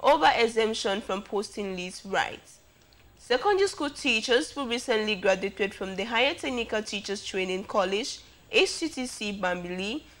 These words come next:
otherwise referred to as Inset Bambili, have been posted to the new duty post. According to a list released by the Ministry of Secondary Education, they will begin work as soon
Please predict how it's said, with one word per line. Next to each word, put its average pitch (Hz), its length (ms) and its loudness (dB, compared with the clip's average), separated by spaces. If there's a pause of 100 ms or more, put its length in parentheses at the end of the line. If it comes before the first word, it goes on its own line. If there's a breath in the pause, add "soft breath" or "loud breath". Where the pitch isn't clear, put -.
(300 loud breath)
otherwise 208 840 6
referred 208 380 2
to - 140 -10
as 190 280 2
Inset 202 600 -4
Bambili, 185 640 -4 (200 loud breath)
have 311 300 8
been 381 160 4
posted 240 460 2
to 220 60 -8
the 190 140 -2
new 196 340 -2
duty 196 400 -8
post. - 540 -12 (540 loud breath)
According 226 500 6
to 208 160 -4
a 208 60 2
list 202 560 0 (200 loud breath)
released 226 480 -2
by 202 140 4
the 202 100 -2
Ministry 339 400 2
of 330 100 0
Secondary 214 500 0
Education, 196 720 -2 (460 loud breath)
they 226 100 8
will 262 340 6
begin 233 360 0
work 202 260 4
as 196 160 -2
soon 220 320 -6